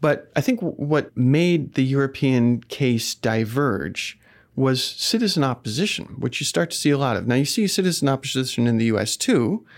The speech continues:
Uh, for example, San Francisco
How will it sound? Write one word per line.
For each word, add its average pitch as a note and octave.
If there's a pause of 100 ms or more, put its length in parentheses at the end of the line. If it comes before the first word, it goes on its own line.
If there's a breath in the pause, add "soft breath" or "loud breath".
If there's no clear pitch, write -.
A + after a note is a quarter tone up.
(840 loud breath)
Uh, A2
for C#3+
example, C3
San C#3
Francisco A#2